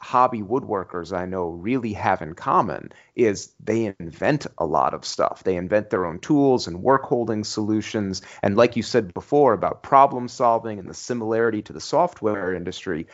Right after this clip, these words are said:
woodwork, and I, I do blacksmithing too, which is very similar,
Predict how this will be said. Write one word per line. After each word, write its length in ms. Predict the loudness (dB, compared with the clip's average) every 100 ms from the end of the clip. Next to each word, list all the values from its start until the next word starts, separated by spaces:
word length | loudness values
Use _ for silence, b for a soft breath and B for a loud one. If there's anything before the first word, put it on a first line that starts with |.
| B B 4
woodwork, 560 | 6 8 6 6 4 -2
and 220 | 0 2
I, 120 | 2 2
I 60 |
do 140 | 2 0
blacksmithing 680 | 0 -2 -2 -6 -6 -8
too, 220 | -4 0 0
which 160 | 0
is 100 | -6
very 340 | 0 2 2 -2
similar, 640 | -4 -2 2 2 0 -4